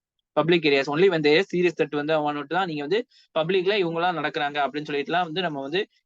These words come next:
ஏ ஐ யூஸ் பண்ணி அவங்கள இதை வந்து ஃபேஷியல் ரெகக்னிஷன் எல்லாம் பண்ண முடியும். இதெல்லாம் வந்து கவர்மெண்ட்டுக்கு.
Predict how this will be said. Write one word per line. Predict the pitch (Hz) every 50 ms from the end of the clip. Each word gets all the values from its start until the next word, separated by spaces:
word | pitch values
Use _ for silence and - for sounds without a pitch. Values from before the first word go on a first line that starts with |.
| _
ஏ | 160 165 180
ஐ | 190 185 180
யூஸ் | 175 170 160 -
பண்ணி | - 165 175 220 214
அவங்கள | 175 160 160 156 151 147 143 143
இதை | 147 156 175
வந்து | 165 156 175 180
ஃபேஷியல் | 170 165 160 160 156 170 156 147
ரெகக்னிஷன் | 143 139 147 147 143 156 156
எல்லாம் | 156 151 131
பண்ண | 127 123 120
முடியும். | 120 117 120 135
இதெல்லாம் | _ - 165 160
வந்து | 165 156 143
கவர்மெண்ட்டுக்கு. | 139 147 151 147 139 127 117 - 107